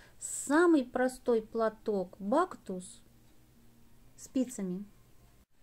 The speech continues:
Если вы начинающая мастерица и только-только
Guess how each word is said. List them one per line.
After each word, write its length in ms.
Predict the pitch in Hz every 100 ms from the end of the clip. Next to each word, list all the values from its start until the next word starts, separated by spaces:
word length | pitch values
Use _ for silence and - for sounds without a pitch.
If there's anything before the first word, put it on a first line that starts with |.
| - - - - -
Если 460 | 220 330 - 339
вы 160 | 349 339
начинающая 800 | 254 262 320 320 285 220 - 226
мастерица 720 | 233 247 - 302 440 440 233
и 220 | - 269
только-только 1200 | 269 - 311 277 233 226 214 247 208 196 180 185